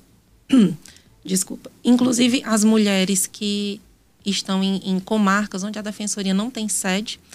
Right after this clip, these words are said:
Então, a gente tem mulheres espalhadas por todo o Piauí, desde Corrente até Luiz Correia, inclusive também mulheres de outros estados. E esse projeto se insere naquela vertente que eu mencionei aqui,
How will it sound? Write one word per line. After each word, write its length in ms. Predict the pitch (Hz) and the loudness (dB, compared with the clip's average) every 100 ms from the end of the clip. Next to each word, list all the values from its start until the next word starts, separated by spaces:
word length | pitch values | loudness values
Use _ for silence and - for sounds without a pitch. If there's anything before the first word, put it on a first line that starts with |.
| - - _ - | -20 -20 _ -12
Então, 260 | 190 190 | -6 -2
a 100 | 190 | 0
gente 380 | 190 190 190 202 | 0 -2 -2 -6
tem 340 | 190 185 185 190 | -10 -6 -4 -2
mulheres 480 | 190 185 175 175 | -2 -2 -4 -6
espalhadas 580 | 190 - 180 175 175 180 | -6 -6 -8 -8 -6 -6
por 260 | - 196 185 | -4 -4 -4
todo 380 | - 208 233 254 | -8 -8 -6 -8
o 40 | |
Piauí, 560 | 247 202 185 175 196 240 _ - _ - | -10 -10 -8 -6 -6 -6 _ -20 _ -6
desde 280 | 202 220 220 | -2 0 -2
Corrente 540 | 220 202 190 202 196 | -2 -2 0 -2 -6
até 220 | 190 196 | -8 -6
Luiz 240 | 214 220 - | -4 -4 -4
Correia, 580 | 202 180 185 185 214 - _ _ - | -6 -8 -6 -6 -8 -12 _ _ -4
inclusive 440 | 214 220 220 233 | -2 0 0 -2
também 220 | 233 220 | -4 -6
mulheres 400 | 214 208 196 196 | -4 -4 -2 -2
de 100 | 185 | -4
outros 320 | 196 220 240 233 | -6 -6 -8 -8
estados. 640 | 233 - 196 202 233 - - - _ | -8 -8 -8 -6 -6 -8 -10 -20 _
E 140 | 233 240 | 0 0
esse 200 | 277 - | 2 -2
projeto 460 | 277 262 233 233 | -4 -4 -2 -4
se 140 | - 233 | -4 -2
insere 600 | 214 - 226 254 277 180 | -2 -2 -4 -6 -6 -4
naquela 420 | 196 202 220 226 | -4 -4 -6 -8
vertente 560 | 220 240 226 220 214 - | -8 -8 -8 -8 -8 -8
que 120 | 214 | -6
eu 220 | 208 214 | -4 -4
mencionei 580 | 208 208 208 214 196 196 | -2 -2 -2 -2 -2 -2
aqui, 340 | 190 190 240 | -4 -6 -8